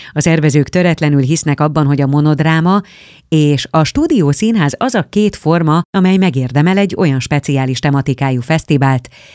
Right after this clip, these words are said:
mely öt napon keresztül a legjelesebb alkotóknak szenteli a figyelmet. Március huszadika és huszonnegyedike között öt monodráma és öt stúdiószínházi előadást,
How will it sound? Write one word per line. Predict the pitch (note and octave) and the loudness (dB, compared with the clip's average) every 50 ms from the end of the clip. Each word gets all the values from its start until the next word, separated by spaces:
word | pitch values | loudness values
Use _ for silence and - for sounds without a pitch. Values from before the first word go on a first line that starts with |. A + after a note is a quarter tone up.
| - - - | -20 -8 -2
mely | D3+ D#3+ F3 G3+ G#3+ G#3 - | 2 2 4 4 2 2 2
öt | - A3+ - | 0 -2 0
napon | - G#3 G3+ - G3 F#3 | 0 -4 0 0 0 0
keresztül | F3 F#3 E3+ E3 E3 - - E3 D#3 D3+ | 0 0 0 0 0 0 0 0 0 2
a | C#3+ C#3 | 2 2
legjelesebb | C#3 D3+ F#3 G3 E3 F#3 F3 D#3+ D3+ C#3 - C#3+ C3+ B2+ | 2 2 0 0 0 0 -2 0 -2 -2 -2 -2 -2 0
alkotóknak | A#2+ C#3 B2+ - C#3+ B2+ C#3 B2+ A#2+ - C3+ C3 B2 - | 0 -2 -2 -2 -4 -4 -4 -6 -6 -4 -6 -6 -6 -4
szenteli | - C#3+ C3+ B2 A#2+ C3+ C3 B2+ B2 B2+ | -2 -2 -2 0 0 0 -2 0 0 0
a | B2 | -2
figyelmet. | B2 C#3 C3+ A#2+ C3 C3 B2+ B2 B2+ A#2+ A2 - _ - - _ _ _ - - - - - - - | -2 -4 -2 -2 0 -2 0 -2 -2 -4 -4 -8 _ -20 -20 _ _ _ -20 -20 -20 -20 -20 -20 -6
Március | - D#3+ E3 F#3+ F#3+ - G3 F#3+ F3+ - | 0 0 0 2 2 0 0 0 0 -2
huszadika | G3+ F#3 - F3 E3+ E3+ - D#3+ | -4 -4 -2 -2 -2 -2 0 -2
és | D#3 D3+ | -2 -2
huszonnegyedike | - G3 G#3 - F3 D#3 D#3 D3+ D#3 D3+ D#3+ C#3+ C#3+ C3+ - - C#3 B2 - | -2 -6 -4 -2 -2 0 0 0 0 0 0 0 0 -2 -2 -2 -4 -4 -2
között | - D3+ D3 B2+ E3 F#3+ G#3+ - - - _ - - - - _ _ - | -2 -2 0 2 2 -2 -2 -4 -10 -20 _ -20 -20 -20 -20 _ _ -2
öt | A3 A#3 A3+ - A3+ | 0 0 0 0 2
monodráma | A3+ A3+ A3+ A#3 A3+ G3+ A#3+ A#3+ A#3 A#3 A#3 B3 B3+ C4 - - | 2 2 4 2 2 0 0 0 0 0 0 0 0 -2 -2 -2
és | - F#3 F3+ - - | -2 0 0 -2 -2
öt | - A3+ C4+ C#4 - - _ | -2 -2 -2 -2 -4 -14 _
stúdiószínházi | - - - F3+ D#3 C#3 C3+ C3 B2 B2 - - C#3 B2+ B2+ C3 C3+ A#2+ C#3 C3+ | -16 -6 -4 -2 0 0 0 0 0 0 -2 -2 -2 -2 0 -2 -2 -2 -2 -2
előadást, | B2+ C3 C3+ C3+ C#3 C#3+ C#3+ E3 F3+ G3 - - | -2 0 0 0 0 0 0 0 0 0 -2 -6